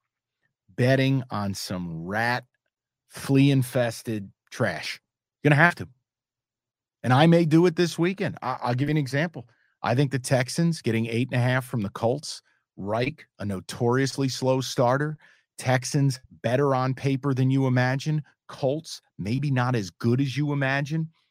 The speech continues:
That's one where you might have to bite, you, bite down hard,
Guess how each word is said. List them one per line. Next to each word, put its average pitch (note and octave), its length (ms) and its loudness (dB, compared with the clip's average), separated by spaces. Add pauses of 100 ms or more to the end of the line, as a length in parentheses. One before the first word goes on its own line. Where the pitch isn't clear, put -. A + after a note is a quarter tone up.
(500)
That's D#3 300 0
one F3+ 260 2
where C3 120 2
you A#2+ 120 0
might D3+ 260 2
have C#3+ 200 0
to C#3 80 -6
bite, B2 340 -4
you, B2 240 -2
bite C3+ 320 -2
down D3+ 280 2
hard, C#3 360 2